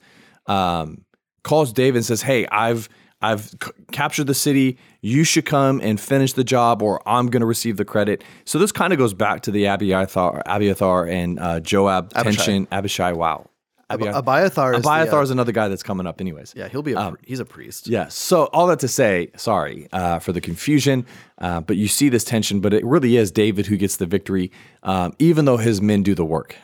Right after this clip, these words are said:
Speaker 1: Uh, that's true of almost any organization today. <laughs> Let's just be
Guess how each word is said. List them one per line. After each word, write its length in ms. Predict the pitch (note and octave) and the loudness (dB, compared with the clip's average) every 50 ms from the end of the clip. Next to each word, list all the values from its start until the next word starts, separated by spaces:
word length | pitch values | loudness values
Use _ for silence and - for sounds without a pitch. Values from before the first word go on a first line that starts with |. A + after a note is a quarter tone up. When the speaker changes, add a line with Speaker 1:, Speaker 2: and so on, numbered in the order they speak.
| - - | -10 -6
Speaker 1:
Uh, 260 | F2 E2+ D#2+ D2+ D2+ E2 | -6 -4 -4 -6 -6 -4
that's 200 | A2 A2+ A2+ - | -4 -4 -4 -4
true 300 | - - - G#2 G2+ G2 | -6 -4 0 2 2 2
of 80 | F2+ E2+ | 2 0
almost 320 | E2+ E2 D#2+ D#2 - - | -2 -4 -4 -6 -8 -10
any 160 | E2+ F2 D#2+ | -10 -8 -8
organization 560 | C#2+ D2+ D2+ D#2+ D2+ D2 D#2 D#2 D2 - D2+ | -8 -8 -8 -8 -8 -6 -6 -6 -6 -6 -10
today. 420 | C#2 - D2+ C#2+ D2 D2 D2 D2+ - _ - - | -12 -12 -8 -6 -4 -4 -4 -6 -8 _ -20 -20
<laughs> 140 | - - - | -18 -10 -4
Let's 160 | - G2+ - | -4 -2 0
just 180 | - G#2+ - - | 0 -2 0 0
be 200 | - - - | 0 -2 -2